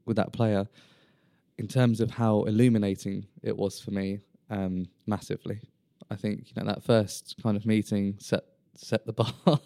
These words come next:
um, pretty low for what I expected to be in the industry. And I'm kind of weirdly glad that I didn't meet an individual who had everything around them. Um,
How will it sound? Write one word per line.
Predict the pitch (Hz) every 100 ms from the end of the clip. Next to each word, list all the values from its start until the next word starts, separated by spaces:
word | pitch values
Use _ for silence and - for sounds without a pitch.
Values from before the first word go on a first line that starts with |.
| _ - - 120
um, | 113 107 98 98 - -
pretty | - 110 107
low | 113 104
for | - 101
what | -
I | 107
expected | - - 104 - -
to |
be | 104 107 98
in | 98
the | 104
industry. | 104 101 - - 107 - - - _ -
And | 101
I'm | 98 - - - _ -
kind | - 123
of | 104
weirdly | 120 120 101 110 95
glad | 107 110 98
that | -
I | 98
didn't | 98 101 - 107
meet | 101 - - _
an | 117
individual | 113 104 107 104 95
who | 98 104
had | 101 98
everything | 98 95 107 98
around | 95 104 98 95
them. | - - 104 - - - _
Um, | 101 95 95 95